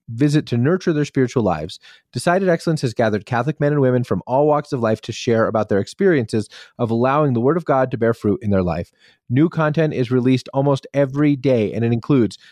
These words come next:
Sunday Gospel reflections from a team of clergy writers, catechetical explanations, articles from laity striving to live an authentic Catholic life. And if you like what you see at prime soil dot com,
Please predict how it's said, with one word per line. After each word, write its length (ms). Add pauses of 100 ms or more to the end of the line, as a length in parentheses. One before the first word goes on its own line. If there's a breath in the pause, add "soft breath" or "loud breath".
(140 soft breath)
Sunday 280
Gospel 340
reflections 520
from 140
a 40
team 180
of 120
clergy 260
writers, 320 (260 soft breath)
catechetical 520
explanations, 600 (400 loud breath)
articles 360
from 160
laity 260
striving 400
to 80
live 140
an 80
authentic 400
Catholic 340
life. 220 (260 loud breath)
And 240 (140)
if 160
you 100
like 240
what 120
you 60
see 300
at 80
prime 200
soil 180
dot 160
com, 220